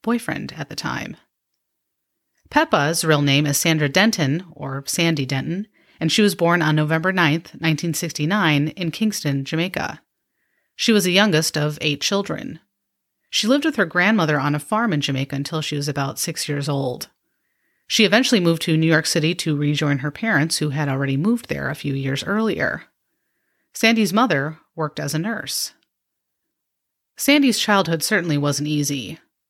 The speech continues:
Her father passed away in nineteen eighty-three, and her mother was left alone to take care of eight children. Unfortunately, she was the victim of abuse,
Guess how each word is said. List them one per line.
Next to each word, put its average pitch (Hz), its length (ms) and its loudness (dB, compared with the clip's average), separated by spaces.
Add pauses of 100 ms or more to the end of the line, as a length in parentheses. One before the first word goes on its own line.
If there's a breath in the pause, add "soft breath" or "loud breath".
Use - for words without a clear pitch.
(120)
Her 202 120 0
father 202 300 2
passed 190 320 0
away 170 160 2
in 160 60 2
nineteen 156 340 0
eighty-three, 160 480 0
and 143 100 0
her 156 80 0
mother 151 300 2
was 139 180 -2
left 156 380 -2
alone 156 480 0
to 151 120 -6
take 180 280 -8
care 185 200 -8
of 131 200 -6 (100)
eight - 460 -8 (320)
children. - 580 -6 (1300)
Unfortunately, 190 640 2
she - 160 0
was 170 160 2
the 160 80 2
victim 165 320 2
of 143 120 0
abuse, 143 640 2